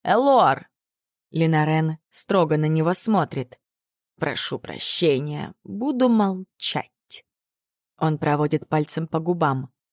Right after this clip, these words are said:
Вместе со связью с симбиотом это создаёт помехи для детекторов, не позволяющие определить, были ли в источнике магии изначально следы магии нашего мира. Исследованный объект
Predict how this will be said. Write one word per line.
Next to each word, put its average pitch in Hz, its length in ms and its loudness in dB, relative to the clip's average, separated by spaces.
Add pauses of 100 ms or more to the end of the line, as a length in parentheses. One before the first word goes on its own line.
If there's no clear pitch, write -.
(560)
Вместе 240 460 4
со 220 160 2
связью 190 580 2
с - 60 -2
симбиотом 190 800 4
это 202 200 2
создаёт 185 520 2
помехи 190 420 2
для 175 160 2
детекторов, 165 720 0
не 165 100 0
позволяющие 175 840 4
определить, 185 720 2 (200)
были 208 320 4
ли 185 140 4
в 160 80 2
источнике 175 600 0
магии 185 460 2
изначально 180 520 0
следы 175 340 2
магии 185 480 2
нашего 180 520 2
мира. 151 400 0 (280)
Исследованный 220 720 2
объект 196 540 0